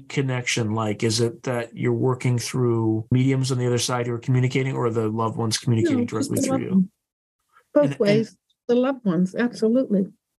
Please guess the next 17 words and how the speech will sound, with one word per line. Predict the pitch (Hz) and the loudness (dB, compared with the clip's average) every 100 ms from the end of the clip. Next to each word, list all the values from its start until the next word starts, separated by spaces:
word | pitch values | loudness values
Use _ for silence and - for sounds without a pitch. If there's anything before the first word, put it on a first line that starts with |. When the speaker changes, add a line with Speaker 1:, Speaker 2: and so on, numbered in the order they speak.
| _ _ _ _ | _ _ _ _
Speaker 1:
And | 151 | -2
how | 143 151 151 | 0 0 2
are | 143 | 2
they | 135 123 120 117 _ | 0 0 -2 -4 _
doing | 127 123 120 | 0 0 0
it? | 104 | 0
Is | 101 | -2
it | 101 - _ _ - - | -4 -6 _ _ -20 -12
words, | 131 127 123 120 117 | -4 0 0 0 -2
smells, | - - 131 117 117 113 113 110 - | -2 -2 -2 -2 0 0 -2 -4 -2
images? | 127 117 117 113 110 110 113 | 0 2 2 2 2 0 0
Speaker 2:
No, | 277 294 | 0 2
no, | 302 247 214 | 0 0 0
words, | 233 233 185 - - | 0 0 -2 -6 -10
words. | 196 214 208 180 - - _ _ _ _ _ _ _ _ | -2 0 0 -4 -10 -20 _ _ _ _ _ _ _ _
Words. | 196 185 202 202 - - | -2 0 -2 -6 -14 -6
Sometimes, | - 523 - - | -2 -2 -4 -14